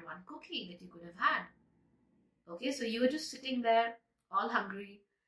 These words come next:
and not having any snacks whatsoever. And anybody who comes, uh, to you with a snack, you believe that this person is, "Oh no, they are bad, they're not going to do anything good for you," and then you miss out on that cookie as well. So don't do that to yourself.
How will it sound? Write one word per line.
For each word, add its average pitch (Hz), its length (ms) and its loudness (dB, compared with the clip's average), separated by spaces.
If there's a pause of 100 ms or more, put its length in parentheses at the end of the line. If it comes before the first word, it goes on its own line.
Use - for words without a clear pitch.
(160)
and 175 420 -4
not 190 220 -2
having 185 340 2
any 180 160 -8
snacks - 400 -12
whatsoever. 175 520 -8 (260)
And 170 180 -18
anybody 233 380 -8
who 233 100 -2
comes, 185 360 -12 (120)
uh, 170 120 -10 (120)
to 226 80 -16
you 233 160 -10
with 226 140 -12
a 226 40 -14
snack, 233 420 -10
you 202 80 -18
believe 175 340 -14
that 165 100 -20
this 170 160 -16
person - 400 -18
is, 180 160 -14
"Oh 165 200 -12
no, 170 180 -10 (100)
they 175 100 -12
are 165 180 -8
bad, 240 260 2 (540)
they're 170 100 -16
not 170 180 -6
going 170 140 -12
to 170 140 -18
do 160 80 -12
anything 165 360 -16
good 233 160 -10
for - 140 -18
you," 262 320 -2
and 170 200 -6
then 180 160 -4
you 170 140 -4
miss 165 160 -14
out 156 160 -10
on 165 140 -20
that - 200 -14
cookie 160 280 -20
as - 180 -20
well. - 120 -20
So 175 180 -20
don't 269 180 -8
do 226 60 -10
that 226 200 -2
to 226 60 -16
yourself. 220 440 -14